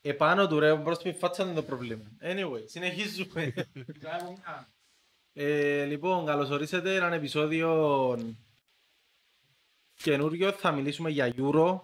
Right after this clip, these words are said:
Speaker 1: Το Euro τώρα τελειώνει ο προημιτελικός. Και πάμε στη φάση των ημιτελικών. Ο ενθουσιασμός ή το hype, αν θέλετε, είναι
Speaker 2: Στο
Speaker 1: στα
Speaker 2: Θεό.
Speaker 1: ύψη. Ειδικά για εμάς τους εγγλεζόφιλους που,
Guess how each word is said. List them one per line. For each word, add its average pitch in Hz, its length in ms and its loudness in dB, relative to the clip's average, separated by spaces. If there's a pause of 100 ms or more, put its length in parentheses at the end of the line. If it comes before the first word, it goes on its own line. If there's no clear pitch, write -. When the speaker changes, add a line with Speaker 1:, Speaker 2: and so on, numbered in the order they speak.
(120)
Speaker 1:
Το 139 100 2
Euro 131 240 2
τώρα 143 340 4
τελειώνει 139 360 -2
ο 139 40 -6
προημιτελικός. 139 1080 -4 (580)
Και 143 100 4
πάμε 139 220 -2
στη 147 140 -8
φάση 139 300 -4
των 143 140 -6
ημιτελικών. 143 880 -2
Ο 156 300 0
ενθουσιασμός 143 760 -6
ή 160 120 -10
το 139 240 -6
hype, 147 220 2
αν 123 140 0
θέλετε, 113 600 -4 (520)
είναι 139 220 2
Speaker 2:
Στο 123 100 6
Speaker 1:
στα 117 100 -2
Speaker 2:
Θεό. 113 360 4
Speaker 1:
ύψη. 220 240 2 (760)
Ειδικά 151 460 0
για 170 120 0
εμάς 151 260 -4
τους 156 160 -14
εγγλεζόφιλους 143 880 -8
που, 151 160 -12